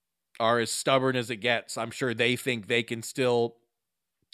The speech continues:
fight their way back into play-in range. They're five games out of the tenth spot as we're recording this. So let's say, let's say that Memphis can. So that would, that would basically give us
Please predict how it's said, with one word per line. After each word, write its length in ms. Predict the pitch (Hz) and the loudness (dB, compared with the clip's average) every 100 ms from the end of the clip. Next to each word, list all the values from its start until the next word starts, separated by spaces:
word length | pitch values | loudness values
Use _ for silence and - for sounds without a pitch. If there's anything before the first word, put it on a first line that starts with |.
| - | -20
fight 380 | - 135 131 123 | 0 2 2 2
their 140 | 127 | 2
way 240 | 123 123 | 4 2
back 360 | 117 117 120 - | 4 4 4 4
into 280 | 123 110 104 | -6 -4 -6
play-in 500 | - 131 120 113 110 | -4 0 2 2 0
range. 400 | 110 104 107 101 | -2 -2 -4 -2
They're 160 | 110 | -2
five 420 | 104 - 113 117 107 | 0 4 6 6 2
games 340 | 107 107 104 | -2 -4 0
out 300 | 107 104 107 - _ _ _ _ | 2 2 0 -8 _ _ _ _
of 200 | - 104 | -4 -4
the 100 | 101 | -4
tenth 340 | 104 127 110 98 | -4 -2 -2 -4
spot 360 | - 107 101 - | -2 0 0 -2
as 160 | 110 113 | -10 -6
we're 140 | 113 | -6
recording 560 | 104 98 - 101 95 98 | -6 -8 -8 -8 -8 -14
this. 160 | - | -14
So 180 | - 117 | -8 -4
let's 260 | 113 147 - | 2 0 2
say, 380 | 147 127 120 - _ _ | 4 4 2 -6 _ _
let's 180 | 165 - | 2 6
say 180 | 180 151 | 6 8
that 120 | 127 | 4
Memphis 380 | 135 131 123 - | 0 0 -4 -2
can. 320 | 131 110 101 | 0 0 0
So 100 | 113 | 2
that 200 | 120 123 | 2 2
would, 220 | 117 110 - | -4 -6 0
that 140 | 131 | 4
would 160 | 139 127 | 4 4
basically 340 | 127 123 123 | 0 0 -4
give 180 | 107 117 | -4 0
us 240 | 117 - | 0 -2